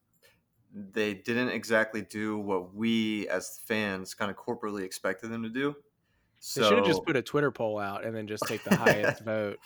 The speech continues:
Speaker 2: and then
Speaker 1: I'm glad they didn't, 'cause I, I, I really am
Speaker 2: <laughs>
Speaker 1: excited about the guys that they got, and
Speaker 2: Yeah.
Speaker 1: it's in the, the seeming direction that they're, uh, heading in. But, uh, I did remember your tweet. I, I said that to you. I said, "I think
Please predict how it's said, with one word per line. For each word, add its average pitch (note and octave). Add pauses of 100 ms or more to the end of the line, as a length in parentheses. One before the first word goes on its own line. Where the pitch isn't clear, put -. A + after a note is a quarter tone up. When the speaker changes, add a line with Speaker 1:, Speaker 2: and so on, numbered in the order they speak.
Speaker 2:
and G#2
then G2 (580)
Speaker 1:
I'm A2+
glad C3
they C#3
didn't, A#2 (120)
'cause A#2
I, A2+
I, A2
I A#2
really A#2+
am A2
Speaker 2:
<laughs> -
Speaker 1:
excited G#2+
about G2+
the G2
guys G2
that G2
they G2+ (160)
got, G2+
and A2+
Speaker 2:
Yeah. A2
Speaker 1:
it's -
in G#2
the, F#2 (320)
the F#2+
seeming G2+
direction F#2+
that F#2
they're, F#2+ (720)
uh, -
heading G2+
in. G#2+ (600)
But, - (380)
uh, A2 (200)
I G#2
did C#3
remember F3
your C#3+
tweet. D3
I, G#2+ (140)
I G#2 (360)
said D#3+
that A2+
to -
you. G2+
I -
said, F#2+ (300)
"I -
think D#3+